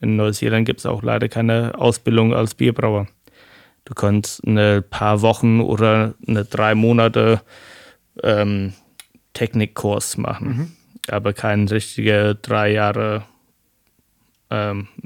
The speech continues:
Speaker 2: Berufsausbildung,
Speaker 1: Arbeit.
Speaker 2: mhm.
Speaker 1: Richtig, genau. Ja, und dann habe ich mich entschieden,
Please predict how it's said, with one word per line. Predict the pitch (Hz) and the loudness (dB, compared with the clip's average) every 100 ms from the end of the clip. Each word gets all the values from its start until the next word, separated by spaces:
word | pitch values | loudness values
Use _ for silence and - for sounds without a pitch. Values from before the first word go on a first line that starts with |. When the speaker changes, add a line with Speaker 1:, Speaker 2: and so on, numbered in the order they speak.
| - | -12
Speaker 2:
Berufsausbildung, | 120 110 110 107 107 120 110 | -10 -4 0 2 2 2 0
Speaker 1:
Arbeit. | 117 117 117 | 0 2 2
Speaker 2:
mhm. | |
Speaker 1:
Richtig, | 110 104 - 117 | 2 -2 -6 -8
genau. | - 113 107 107 - - - - - _ _ _ | -6 -4 -4 -6 -14 -20 -20 -20 -20 _ _ _
Ja, | 143 98 - _ _ _ _ | 4 4 0 _ _ _ _
und | - 107 | -4 -2
dann | 101 | 0
habe | 101 104 | -2 -2
ich | 104 | -2
mich | 107 | -2
entschieden, | 113 - 113 110 110 | -2 -2 -2 0 -2